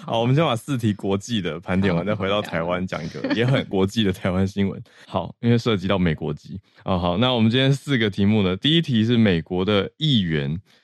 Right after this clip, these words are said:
Speaker 1: 在继续讲哦，就是联合国的大会啦，哦，联大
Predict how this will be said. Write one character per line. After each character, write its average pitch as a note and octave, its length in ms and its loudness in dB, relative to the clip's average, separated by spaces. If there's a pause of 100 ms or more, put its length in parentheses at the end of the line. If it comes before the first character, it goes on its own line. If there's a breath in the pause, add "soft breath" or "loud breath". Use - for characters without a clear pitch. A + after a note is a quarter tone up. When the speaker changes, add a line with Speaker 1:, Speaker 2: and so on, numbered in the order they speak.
(160 soft breath)
Speaker 1:
在 G#2+ 480 2 (220)
继 D3+ 160 0
续 B2 260 0
讲 - 260 -8
哦， - 200 -14 (140)
就 A2+ 100 -6
是 G#2+ 240 0
联 A#2+ 260 2
合 B2 160 6
国 G2 240 0
的 F#2+ 100 -2 (140)
大 F#2+ 220 0
会 F2+ 240 -2
啦， F#2+ 240 -10 (160)
哦， F2 240 -6
联 F2+ 220 0
大 F#2 280 -2